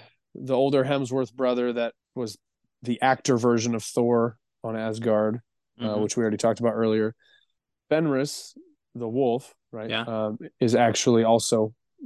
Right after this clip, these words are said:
Speaker 1: um, mythologically, uh, Loki's child. Yeah, so, so in the mythology, I don't know about in the comics if Fenris is, is kid, 'cause in the comics there's also Fenris, which is a whole different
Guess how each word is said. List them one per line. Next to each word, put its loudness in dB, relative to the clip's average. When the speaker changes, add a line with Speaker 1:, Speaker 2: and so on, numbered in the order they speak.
Speaker 1:
um, -4
mythologically, 2
uh, -2
Loki's -2
child. -6
Yeah, 6
so, 4
so 4
in 6
the 4
mythology, 0
I 2
don't 0
know 0
about -2
in -10
the -20
comics -14
if -16
Fenris -2
is, -4
is 0
kid, 0
'cause 6
in 6
the 2
comics 2
there's 0
also 0
Fenris, -4
which -6
is -8
a -6
whole 2
different -2